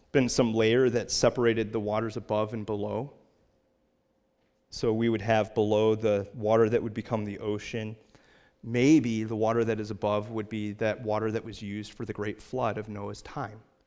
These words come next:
Day three, verses nine to thirteen,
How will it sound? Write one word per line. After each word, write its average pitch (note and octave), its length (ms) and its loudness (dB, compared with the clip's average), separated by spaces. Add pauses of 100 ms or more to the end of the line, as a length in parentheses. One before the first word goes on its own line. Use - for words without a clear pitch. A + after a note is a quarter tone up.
(1300)
Day C#3+ 160 6
three, D3+ 320 0
verses A2+ 340 -2
nine A#2 180 0
to A2 60 -4
thirteen, B2+ 680 -4